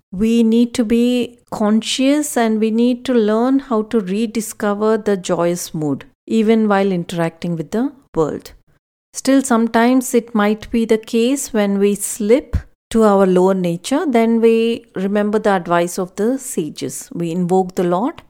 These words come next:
and we discover, we rediscover our association with him. When our mind goes back to its old habits, that's when we slip to our lower nature and we feel disconnected with the higher.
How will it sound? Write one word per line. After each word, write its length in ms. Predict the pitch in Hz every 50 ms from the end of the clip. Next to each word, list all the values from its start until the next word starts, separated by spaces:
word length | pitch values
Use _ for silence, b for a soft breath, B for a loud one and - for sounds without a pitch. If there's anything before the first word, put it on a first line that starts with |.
| _ _
and 320 | - 202 190 196 196 180
we 380 | 185 202 220 240 277 311 - - _ _ 196
discover, 580 | 180 208 - - - - 226 214 196 185 -
we 160 | 202 208 233 226
rediscover 960 | 208 233 240 240 220 233 214 220 - - 196 175 160 175 185 208 247 285 - - - -
our 180 | 196 190 196
association 800 | 190 185 - 196 180 170 - - 180 165 165 165 - - 175 156 147
with 220 | 151 151 - -
him. 200 | - 139 117 - - _ _ _ _ _ _ _ _ _
When 240 | - 208 220 220 214
our 100 | 220 214
mind 540 | 208 208 208 208 214 233 247 254 240 233 -
goes 280 | 214 208 226 220 -
back 360 | - - 226 214 214 214 -
to 80 | - 208
its 200 | 202 196 - - -
old 260 | - 180 190 208 202
habits, 460 | 190 196 185 180 180 226 240 - -
that's 400 | - - 202 208 202 - - -
when 260 | 233 220 226 233 233
we 100 | 214 185
slip 520 | 175 - - - 175 151 - - _ _ - - - _ _ _
to 120 | - 196
our 200 | 180 165 170 185 214 - _ _ _ _ _ _
lower 240 | - 180 175 170 165
nature 460 | 160 - 139 135 - - - 175 160 - b b b b b
and 220 | - 196 196 196
we 540 | 185 202 196 190 196 190 190 190 180 - - _
feel 540 | - - - - 220 208 208 214 208 208 - _ -
disconnected 800 | 175 214 196 - - - 190 170 165 170 170 _ - 185 165
with 180 | 170 170 170 -
the 180 | - 214 254 277
higher. 460 | 269 - - 175 143 135 139 -